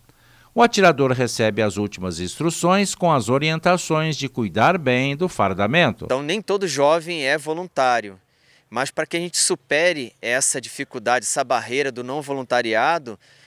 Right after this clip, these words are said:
Speaker 2: nós apresentamos as etapas do serviço militar, os benefícios que nós temos aqui, né? Nós temos convênio com o senac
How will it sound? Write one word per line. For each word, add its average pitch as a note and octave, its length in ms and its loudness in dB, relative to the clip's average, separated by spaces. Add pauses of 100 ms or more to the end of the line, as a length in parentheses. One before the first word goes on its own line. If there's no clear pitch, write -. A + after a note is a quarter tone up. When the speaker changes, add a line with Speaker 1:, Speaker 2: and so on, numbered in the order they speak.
Speaker 2:
nós C3+ 300 -2
apresentamos E3+ 1200 -4 (340)
as B2+ 220 0
etapas C#3 600 -2
do C3+ 360 -10
serviço B2+ 520 -4
militar, B2+ 760 -4
os B2+ 160 -12
benefícios D#3 800 -4
que - 140 -10
nós B2+ 220 -4
temos B2 340 -6
aqui, B2 420 -4
né? D3+ 180 -4 (340)
Nós A2+ 120 -8
temos A#2 200 -6
convênio B2 500 -2
com B2 140 -8
o B2+ 40 -4
senac B2 800 -4